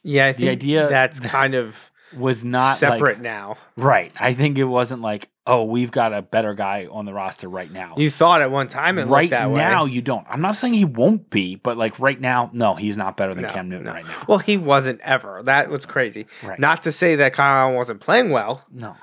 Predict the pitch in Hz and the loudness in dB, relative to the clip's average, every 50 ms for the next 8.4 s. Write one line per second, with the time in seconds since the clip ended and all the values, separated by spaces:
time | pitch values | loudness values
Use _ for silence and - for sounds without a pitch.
0 | - _ 113 113 117 123 123 117 - 135 135 127 139 156 147 135 - - - - | -20 _ -8 -6 -6 -4 -2 4 4 6 4 4 2 0 -2 -2 -4 -14 -12 -6
1 | 160 160 151 131 131 - - 139 127 120 113 - - - 156 139 - 107 - - | -4 -4 -4 -4 -6 -6 -10 -4 -2 -2 -2 -2 -6 -6 -6 -6 -8 -10 -16 -18
2 | - - 104 104 87 - - - - 117 117 120 123 117 113 131 127 - - 139 | -16 -12 -10 -10 -12 -12 -14 -16 -14 -6 -2 -2 -2 -2 -2 -6 -8 -8 -6 -2
3 | 147 151 135 123 113 113 110 110 101 - - - - - - - - - - - | -2 -2 -2 -4 -6 -8 -8 -8 -10 -12 -14 -16 -16 -16 -16 -20 -20 -20 -20 -20
4 | - - _ _ _ _ _ _ _ - 143 180 202 196 180 151 143 160 143 143 | -20 -20 _ _ _ _ _ _ _ 4 4 4 6 4 2 4 4 4 4 4
5 | 135 - 139 139 135 170 202 - 240 233 233 - 165 151 147 - - 156 151 147 | 2 0 -4 -2 -2 -2 0 4 2 2 4 4 0 -2 -2 0 2 2 2 2
6 | 139 127 131 127 - - - 139 135 131 120 120 120 120 127 120 123 127 135 147 | 2 -2 -4 -8 -6 0 0 0 0 0 -2 -6 -6 -2 -2 -2 -2 -4 -4 0
7 | 143 135 135 143 160 175 175 165 147 139 131 131 131 123 110 110 _ - 123 151 | 2 2 4 4 2 2 0 0 0 0 0 0 0 0 -2 -6 _ -2 0 2
8 | 165 151 139 143 160 165 147 | 4 2 2 0 -2 -6 -6